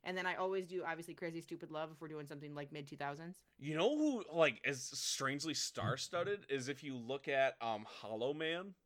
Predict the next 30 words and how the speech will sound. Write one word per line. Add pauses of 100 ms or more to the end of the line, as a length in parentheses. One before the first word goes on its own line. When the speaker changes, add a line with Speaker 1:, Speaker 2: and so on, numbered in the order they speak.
Speaker 2:
like,
mid
two
thousands, (140)
really
bad
horror
movie
with
Kevin
Bacon. (280)
Like,
Josh
Speaker 1:
Huh.
Speaker 2:
Brolin's
in
that. (1400)
Speaker 1:
Really? (160)
Speaker 2:
Yeah,
it's,
like,
Doctor
Josh
Brolin's,
like,
before
he
was
always
hunky.